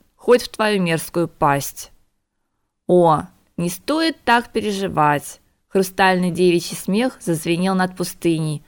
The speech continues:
и женская фигура изменилась в третий раз. На этот раз совершенно незнакомая Харгану дева в скудных полупрозрачных одеждах покровительственно улыбнулась и произнесла,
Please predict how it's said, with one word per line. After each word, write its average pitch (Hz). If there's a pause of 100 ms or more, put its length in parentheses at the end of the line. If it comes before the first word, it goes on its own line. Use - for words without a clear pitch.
(260)
и 202
женская 220
фигура 262
изменилась 196
в -
третий 151
раз. 143 (320)
На 247
этот -
раз 254
совершенно 277
незнакомая 226
Харгану 180
дева 202 (300)
в -
скудных 233
полупрозрачных 214
одеждах 202 (380)
покровительственно 233
улыбнулась 190
и 285
произнесла, 226